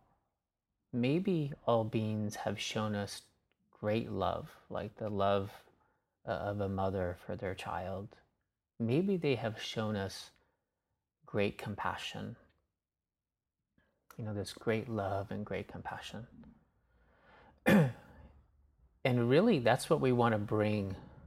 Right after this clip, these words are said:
That's what we wanna bring to our life and, and in these situations, is great love, great compassion, like, whatever that is, it's like this,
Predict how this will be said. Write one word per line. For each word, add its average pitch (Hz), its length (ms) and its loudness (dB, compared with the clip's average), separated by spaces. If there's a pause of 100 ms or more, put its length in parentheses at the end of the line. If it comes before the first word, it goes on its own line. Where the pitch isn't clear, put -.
(220)
That's - 180 -6
what 214 100 4
we 202 60 2
wanna 170 220 2
bring 107 560 0 (340)
to 104 360 0
our 95 180 -2
life 107 400 -2
and, 104 380 -6
and 104 260 -8
in 107 160 -6
these 101 180 -6
situations, 104 800 -4
is 104 160 -8
great 107 460 -10
love, 107 260 -2
great 104 220 -6
compassion, 104 540 -6
like, 104 140 -4
whatever 147 300 6
that 113 200 6
is, 107 200 4
it's 98 160 -6
like 104 140 -2
this, - 220 -4